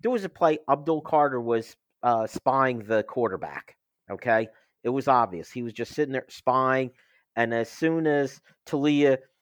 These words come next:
made his way out of the pocket, Abdul Carter showed so much speed, athleticism to get there.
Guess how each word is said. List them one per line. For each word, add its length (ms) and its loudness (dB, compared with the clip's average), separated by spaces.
made 320 2
his 140 -4
way 220 4
out 180 4
of 100 -4
the 60 -2
pocket, 600 0
Abdul 460 0
Carter 800 0
showed 380 -2
so 420 2
much 320 0
speed, 560 -2
athleticism 920 0
to 100 0
get 340 0
there. 280 2